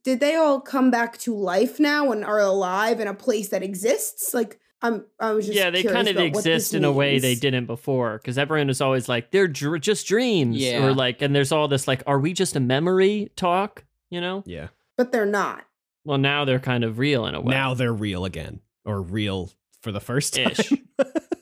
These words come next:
Speaker 1: And, and wait, and so why, and so that was a, an agreement made with,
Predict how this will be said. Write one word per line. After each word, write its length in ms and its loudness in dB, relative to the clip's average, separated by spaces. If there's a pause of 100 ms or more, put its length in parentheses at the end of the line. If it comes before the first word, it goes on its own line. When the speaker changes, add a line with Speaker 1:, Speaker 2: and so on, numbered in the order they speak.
(260)
Speaker 1:
And, 280 2
and 260 2
wait, 360 2
and 180 2
so 200 2
why, 800 2
and 160 2
so 240 2
that 340 0
was 160 2
a, 300 2
an 80 4
agreement 840 0
made 580 4
with, 460 -2